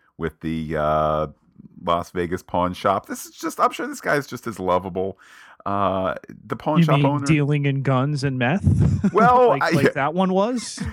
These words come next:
Speaker 2: <laughs>
Speaker 1: As it turns out, maybe, yeah, maybe a little bit less so. The junkie is at the pawn shop to share, uh, his purse with the ikea phone and birth control pills. Um,
Speaker 2: Gotta have, you know,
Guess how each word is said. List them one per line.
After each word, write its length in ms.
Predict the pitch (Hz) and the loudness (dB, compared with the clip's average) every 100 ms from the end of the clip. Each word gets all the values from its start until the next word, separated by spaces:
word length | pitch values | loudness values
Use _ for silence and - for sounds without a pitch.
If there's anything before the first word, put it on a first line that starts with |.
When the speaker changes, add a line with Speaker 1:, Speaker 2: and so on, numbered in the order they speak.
| 220 | -8
Speaker 2:
<laughs> 200 | - - | -8 2
Speaker 1:
As 180 | 170 185 | 2 2
it 80 | 160 | 2
turns 260 | 175 143 | 2 4
out, 140 | 143 120 | 4 4
maybe, 300 | 123 123 120 - | 0 0 0 0
yeah, 140 | 90 | 0
maybe 180 | 117 151 | 0 -2
a 60 | 147 | 0
little 80 | |
bit 140 | 127 98 | 0 2
less 220 | 107 117 | 0 0
so. 260 | - 123 107 | 0 0 0
The 140 | 87 | -4
junkie 480 | 71 - 107 120 120 | -4 -2 -2 -2 -4
is 160 | 101 | 0
at 160 | 104 - | -2 -2
the 180 | 98 98 | -8 -8
pawn 300 | - 101 98 | -6 -6 -6
shop 400 | - 95 92 - _ - _ | -4 -4 -4 -8 _ -20 _
to 80 | 98 | -16
share, 500 | - 95 98 95 73 | -6 0 2 2 4
uh, 280 | 85 85 - - | 2 0 -4 -12
his 520 | - 220 254 302 - | -8 -6 -6 -8 -12
purse 640 | - - 170 87 - - | -4 2 2 0 -4 -12
with 200 | 95 110 | -10 -8
the 100 | 120 | -4
ikea 600 | 107 117 110 - 147 147 | -2 -2 -6 -8 -2 -2
phone 560 | 120 117 110 104 104 107 | 0 2 2 2 -2 -4
and 240 | - 92 80 | -6 -6 0
birth 260 | 92 98 | -2 -2
control 420 | - 92 90 82 | -8 -8 -4 -4
pills. 580 | 78 90 85 85 85 - _ - - - _ _ _ | -4 -4 -2 -2 -6 -14 _ -20 -20 -20 _ _ _
Um, 680 | 98 92 92 85 82 80 80 _ - | -4 0 0 0 -2 -6 -12 _ -16
Speaker 2:
Gotta 140 | - 147 | -16 -14
have, 240 | 147 156 _ _ 285 262 | -14 -16 _ _ _ -20
you 120 | 147 | -20
know, 220 | 127 135 | -18 -20